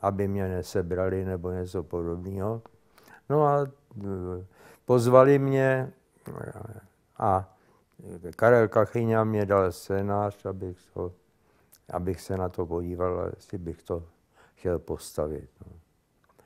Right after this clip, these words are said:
Samozřejmě byl to můj první film, takže, mm, jsem byl šťastný, že něco můžu dělat a začal jsem dělat s Karlem Kachyňou.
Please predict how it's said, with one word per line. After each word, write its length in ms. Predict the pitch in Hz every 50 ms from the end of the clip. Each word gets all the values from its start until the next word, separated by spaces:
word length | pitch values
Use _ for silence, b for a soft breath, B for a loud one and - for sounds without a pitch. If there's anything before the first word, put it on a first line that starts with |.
| b b b b b _
Samozřejmě 720 | - - 107 107 120 120 113 104 101 107 107 104 110 107 104
byl 180 | 104 107 104
to 160 | 104 - 107
můj 200 | 104 110 107 104
první 420 | 95 - 107 104 98 104 107 104 95
film, 320 | - - 101 95 95 98
takže, 500 | 92 98 98 95 92 101 98 98 98 98 - - b b b b b b b b b b b b b _ _ -
mm, 680 | - 92 90 87 90 85 87 87 87 87 87 87 90 92 95
jsem 320 | - - - 104 101 98
byl 220 | 95 107 104 98 90
šťastný, 640 | - - - - 95 92 - - 107 104 104 98 95
že 240 | 95 95 98 95 92
něco 400 | 90 90 92 - - - 98 95
můžu 340 | 95 95 92 87 90 80 80
dělat 360 | 85 87 92 98 98 98 95 - - _ _ -
a 40 | - - _ _ _ _ _ _ b b b b b b b b b _ _ _ _ _ _ -
začal 360 | 90 85 - - 95 90 87
jsem 240 | - - 98 92 87
dělat 320 | 87 85 87 85 80 -
s 40 | -
Karlem 380 | - - 80 85 82 80 80
Kachyňou. 680 | - - - 71 71 - - 110 87 76 73 71 71